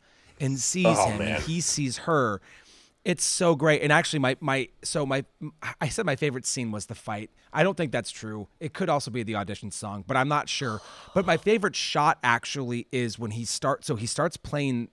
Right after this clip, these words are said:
Speaker 1: the, the music and it's very slow, and the camera, so it's on Steadicam, but it's,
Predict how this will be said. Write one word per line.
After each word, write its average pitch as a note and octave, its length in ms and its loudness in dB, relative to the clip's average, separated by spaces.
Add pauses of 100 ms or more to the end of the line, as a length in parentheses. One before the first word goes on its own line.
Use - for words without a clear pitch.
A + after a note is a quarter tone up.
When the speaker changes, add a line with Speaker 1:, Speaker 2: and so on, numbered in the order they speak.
(140)
Speaker 1:
the, G#2+ 400 -4
the G#2+ 80 -4
music G#2+ 420 -2
and G#2+ 80 -2
it's G2 120 -8
very A2+ 220 -2
slow, G#2 500 -4 (680)
and D3 120 2
the C#3+ 60 0
camera, F#3 480 0
so D#3+ 140 2
it's D#3 100 2
on G3 120 2
Steadicam, F3 580 0
but C3 80 -4 (100)
it's, - 220 -4